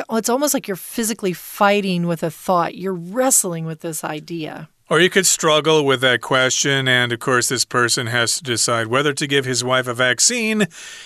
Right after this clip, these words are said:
Speaker 2: even though other people have priority. And, uh, we've, of course, seen that word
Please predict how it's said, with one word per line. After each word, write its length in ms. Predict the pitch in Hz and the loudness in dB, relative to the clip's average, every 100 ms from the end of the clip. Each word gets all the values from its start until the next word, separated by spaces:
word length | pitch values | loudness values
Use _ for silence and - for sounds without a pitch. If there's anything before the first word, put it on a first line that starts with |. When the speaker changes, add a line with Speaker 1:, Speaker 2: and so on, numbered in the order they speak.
| - | -4
Speaker 2:
even 280 | 196 196 196 | 0 2 4
though 180 | 175 170 | 6 4
other 300 | 147 147 151 | 4 2 0
people 340 | - 131 135 | 0 -2 0
have 380 | 123 120 113 113 | 0 0 0 -2
priority. 1160 | - 147 139 135 139 190 151 - 127 104 76 - - - | -2 2 4 4 4 4 2 2 0 -4 -6 -12 -20 -6
And, 320 | 139 135 127 | 0 0 2
uh, 120 | 127 117 | 0 0
we've, 240 | 127 120 | -2 -2
of 160 | 117 - | -4 -2
course, 220 | 127 104 | 0 0
seen 220 | 135 113 | 0 -2
that 220 | 110 113 | -2 -2
word 400 | 107 113 110 110 | -4 -2 -2 -2